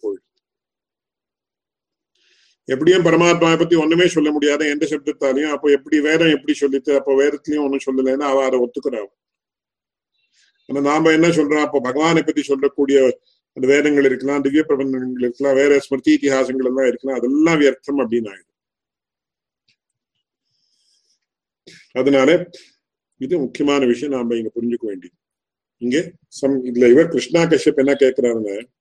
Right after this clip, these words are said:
அக்ஷி அந்தர்வர்த்தி புருஷான்னா யாருன்னு. இதுல பிரம்ம வித்யோபதேசம் பண்ணித-, பண்ணித்த அந்த அக்னி இவனுக்கு, நான் தான் கதை சொல்லிட்டு வந்தேன்.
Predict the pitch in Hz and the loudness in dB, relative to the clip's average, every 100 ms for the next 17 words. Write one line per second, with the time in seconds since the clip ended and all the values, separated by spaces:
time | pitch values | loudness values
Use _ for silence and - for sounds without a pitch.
0 | _ _ _ _ _ _ _ _ _ - | _ _ _ _ _ _ _ _ _ -8
1 | 127 - 175 165 156 165 147 139 123 151 | -8 -2 4 4 6 4 4 2 0 -4
2 | 139 135 127 117 120 151 127 113 120 113 | -2 -4 -4 -8 -8 -4 -6 -4 -4 -4
3 | 113 117 _ _ _ _ _ _ _ _ | -4 -8 _ _ _ _ _ _ _ _
4 | _ _ _ _ _ _ 110 120 117 151 | _ _ _ _ _ _ 0 2 2 2
5 | 120 - _ _ _ _ _ _ - 107 | 0 -4 _ _ _ _ _ _ -10 -4
6 | 110 143 160 156 151 151 151 135 131 151 | 0 4 4 6 6 6 6 4 2 0
7 | 135 131 131 135 131 123 123 143 127 113 | -2 0 2 2 2 -2 -4 -4 -4 -4
8 | 113 120 131 131 _ _ _ _ _ - | -8 -4 -4 -4 _ _ _ _ _ -10
9 | 123 120 110 131 113 117 139 127 135 135 | -6 -6 -4 -4 -2 -2 -2 2 2 2
10 | 127 117 117 104 95 | 0 -2 -2 -6 -12